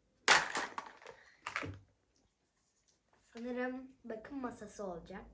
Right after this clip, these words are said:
Öyle geçiyordu burada. Şemsiyenin güzelliğine bakar mısınız? Bir dakika, bunun şeyini bulmam gerekiyor. Sanırım bu.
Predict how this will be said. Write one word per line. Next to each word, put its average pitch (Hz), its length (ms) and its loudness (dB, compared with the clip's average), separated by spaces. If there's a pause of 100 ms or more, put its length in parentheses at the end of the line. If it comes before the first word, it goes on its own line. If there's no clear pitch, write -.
(300)
Öyle 226 220 -2
geçiyordu 180 640 -8 (840)
burada. 185 380 -6 (3250)
Şemsiyenin 381 880 -4
güzelliğine 349 500 -2
bakar 403 240 2
mısınız? 311 680 0 (2250)
Bir 285 120 2
dakika, 262 280 2
bunun 277 200 -2
şeyini 254 320 0
bulmam 254 340 0
gerekiyor. 226 600 0 (2500)
Sanırım 208 420 2
bu. 196 120 -10